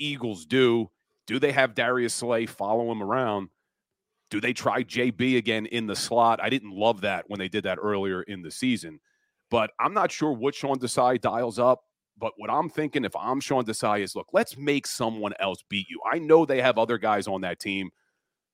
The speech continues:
Ferguson at the tight end position was a problem last game as well. But let's try to make someone else beat us. No one is on the same level as what C D Lamb has been this season. Make them go to Brandon Cooks. Make them go to Michael Gallup.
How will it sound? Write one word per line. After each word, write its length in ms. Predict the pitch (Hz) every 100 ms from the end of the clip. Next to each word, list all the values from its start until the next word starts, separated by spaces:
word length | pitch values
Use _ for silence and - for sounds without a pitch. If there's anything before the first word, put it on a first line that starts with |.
| _
Ferguson 560 | - 131 139 127 135 117
at 60 |
the 60 | 110
tight 220 | - 117
end 160 | 110 110
position 380 | 104 104 - 104
was 140 | 92
a 60 | 95
problem 460 | 104 98 95 92 - _
last 280 | 98 101 87
game 220 | 101 92 85
as 200 | 90 78
well. 400 | 107 110 87 101 _ _ _ _ _ _ -
But 140 | 156
let's 160 | 202 220
try 400 | - - 165 175
to 100 | 160
make 240 | 139 139
someone 460 | - 143 135 123 110 -
else 480 | 117 113 107 - - _ -
beat 200 | 120 123
us. 280 | 73 - - _ _ _ _
No 220 | - 139
one 300 | 226 208 190
is 180 | 147 139
on 180 | 156 143
the 60 |
same 280 | 117 139 123
level 440 | 110 127 113 101 -
as 200 | 107 101
what 120 | 104
C 200 | - 123
D 120 | 107
Lamb 280 | 107 107 101
has 180 | 90 87
been 340 | 73 107 92
this 220 | 87 104 -
season. 540 | - 143 107 80 80 _ _ _ _ _ _ _ -
Make 240 | 208 294
them 120 | 190
go 180 | 147 117
to 80 | 101
Brandon 380 | 90 98 87 82
Cooks. 300 | - - -
Make 200 | 202 262
them 120 | 185
go 140 | 135
to 60 | 113
Michael 380 | 101 95 92 87
Gallup. 380 | 90 73 67